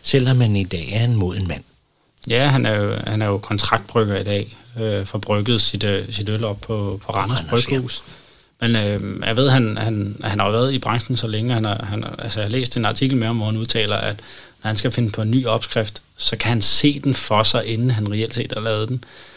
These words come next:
Speaker 2: Og så, så er man jo, så kan man sit, øh, sit game, ikke? Så, så, man, så har man prøvet det før.
Speaker 1: Så er man visionær
Speaker 2: Ja.
Speaker 1: inden for den her verden, ja.
Speaker 2: Det må man sige. Denne her, øh, den øl, vi sidder og drikker nu,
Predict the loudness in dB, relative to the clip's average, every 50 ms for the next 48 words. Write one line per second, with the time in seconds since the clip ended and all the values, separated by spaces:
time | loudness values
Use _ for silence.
0 | -20 -10 -2 0 2 2 2 2 2 2 2 4 6 6 6 6 4 2 2 0
1 | -2 -2 -2 -2 0 0 0 2 2 0 0 -2 -2 -2 -2 -2 -2 -2 -2 -2
2 | -2 -2 -4 -2 0 2 2 4 4 4 2 2 2 2 2 2 4 4 4 4
3 | 6 6 4 4 4 4 4 2 4 6 6 6 6 6 4 2 0 0 -2 -4
4 | -8 -10 -14 -14 -14 -10 -4 -2 0 0 2 2 4 4 4 4 4 4 6 8
5 | 8 8 8 8 6 2 -2 -10 -14 -16 -10 -4 -2 0 0 0 0 0 0 -2
6 | -2 -2 -2 -2 -4 -6 -8 -10 -14 -14 -14 -16 -14 -14 -14 -16 -18 _ _ -6
7 | -4 -2 0 0 0 0 0 0 0 0 0 -2 -2 -4 -6 -12 -20 _ _ _
8 | _ _ _ _ _ _ 2 4 6 6 6 6 6 4 4 4 2 2 2 0
9 | 0 0 -2 -2 0 0 0 2 2 0 0 2 0 0 0 0 -2 -2 -4 -4
10 | -6 -8 -8 -6 -6 -4 -2 0 0 0 2 2 2 0 0